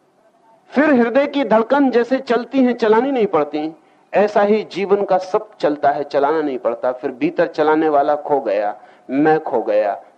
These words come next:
फिर भीतर वो जो व्यक्ति था, वो खो गया है। तथाता परम उपलब्धि है, वो जीवन की अनंतम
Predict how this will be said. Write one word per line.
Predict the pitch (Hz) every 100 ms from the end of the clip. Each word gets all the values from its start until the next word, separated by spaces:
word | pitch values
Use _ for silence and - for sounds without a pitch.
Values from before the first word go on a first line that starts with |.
| _
फिर | 135 110
भीतर | 98 139 151
वो | 143 135
जो | 123 117 -
व्यक्ति | 123 - 127
था, | - 127
वो | 127 113 -
खो | - 104
गया | 87 -
है। | - - - _ _ _ _ _ _
तथाता | 170 170 208 208 117 101 - - - _
परम | 165 175 180 -
उपलब्धि | 151 147 143 147 - - -
है, | - - - _ _ _ _ _ _ _ _ _ _ _ _ _ _ _ _ _ _ _ - -
वो | 123 107 120 - _ _ _ _ _ _ _ _ _ _ _ _ _ _ _ _ _ - _ -
जीवन | 170 175 175 147
की | 131 123 -
अनंतम | 147 170 170 165 - - 156